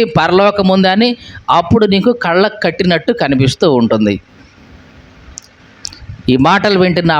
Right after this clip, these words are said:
ప్రియ సహోదరి, సహోదరుడా, ఇవన్నీ ఎందుకు చెప్తున్నానంటే కృతజ్ఞత. దేవుని సన్నిధిలో ఏముండాలి? కృతజ్ఞత.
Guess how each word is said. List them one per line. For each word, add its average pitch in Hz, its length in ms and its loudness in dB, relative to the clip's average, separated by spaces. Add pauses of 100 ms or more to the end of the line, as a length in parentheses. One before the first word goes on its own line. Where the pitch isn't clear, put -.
ప్రియ 151 200 2 (120)
సహోదరి, 170 480 2 (140)
సహోదరుడా, 139 560 0 (500)
ఇవన్నీ 226 360 2 (100)
ఎందుకు 247 300 2
చెప్తున్నానంటే 165 720 0 (1040)
కృతజ్ఞత. 214 680 2 (1400)
దేవుని 196 340 4
సన్నిధిలో 180 380 2 (140)
ఏముండాలి? 170 500 0 (560)
కృతజ్ఞత. 180 640 0